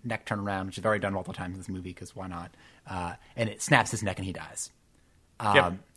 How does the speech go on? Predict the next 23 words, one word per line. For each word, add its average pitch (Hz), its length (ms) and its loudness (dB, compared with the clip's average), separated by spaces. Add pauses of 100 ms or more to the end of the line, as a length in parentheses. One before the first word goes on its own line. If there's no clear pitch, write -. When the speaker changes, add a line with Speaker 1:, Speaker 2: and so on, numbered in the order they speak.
(220)
Speaker 2:
<laughs> - 20 -4 (180)
It 185 200 10
is, 156 160 8
it 151 160 8
is 139 160 8
the 127 140 4
most, 117 360 4
like, 107 280 4
anticlimactic 113 880 4
thing. 101 260 4
You 101 100 2
think, 98 280 0
like, 95 240 2
"Okay, 110 260 4
this 95 140 -4
is 113 60 -6
gonna 107 120 0
be 110 60 2
the 101 80 -2
climax 98 460 2
of - 60 -10
the 107 60 -2
movie. 101 360 0